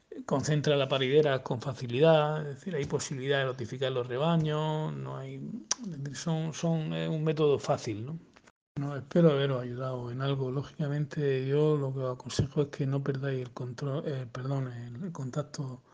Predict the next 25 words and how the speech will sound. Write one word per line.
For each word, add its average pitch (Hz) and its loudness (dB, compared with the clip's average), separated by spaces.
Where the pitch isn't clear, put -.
con 139 -2
Guillermo 139 -2
Ortolá, 156 2
con 165 -2
Genética 147 -4
Española, 160 0
y 151 4
si - 0
podéis 147 2
llegar 147 0
a 143 -2
algún 147 -2
acuerdo 139 6
de 135 -2
tipo 139 -2
de 131 -2
hacer 139 -4
cursos, 147 2
o 135 -4
bien 139 -2
allí, 160 2
o 143 2
bien 143 -4
aquí, 165 2
de, 139 0